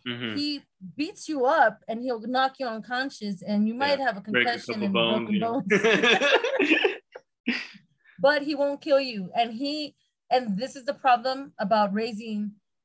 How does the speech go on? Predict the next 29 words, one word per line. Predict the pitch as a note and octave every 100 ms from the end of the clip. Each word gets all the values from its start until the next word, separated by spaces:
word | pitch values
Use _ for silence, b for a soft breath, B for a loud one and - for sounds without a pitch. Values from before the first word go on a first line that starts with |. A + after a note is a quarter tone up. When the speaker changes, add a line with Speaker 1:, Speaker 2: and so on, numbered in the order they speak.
| _
Speaker 2:
people | C#4 - A#3
into | A3 A3
thinking | - A#3+ A3+ A3+ G#3
the |
way | G3+ G#3+
you | A3
do, | F#3 B3+
because | G#3+ G3+ A#3 F#3+
you | A3
never | A3 A3
know | A3 A3
how | G#3+ G#3 G3+ G3 G3
they | G3 A#3+ A#3 G#3 G#3
might | G#3+ G3+
interpret | G#3+ G3+ C4 C4 F#3
that, | F#3 F3 -
because | F#3+ F3 F#3+
now | G3
you | G3+ A3
have | G3+ F3+
Speaker 1:
Exactly. | F3 F#3
Speaker 2:
Robins, | G#3+ A3 G3+ G3 G3 _ _ _ _ _
you | A3+ A3+
know, | G3+
you | G3+
have | G#3 F#3+ F3
Jason's | A3+ A#3+ B3+ A3+
Speaker 1:
Mm-hmm. | F#3
Speaker 2:
Robin | G3 F#3+ F#3 F#3 F#3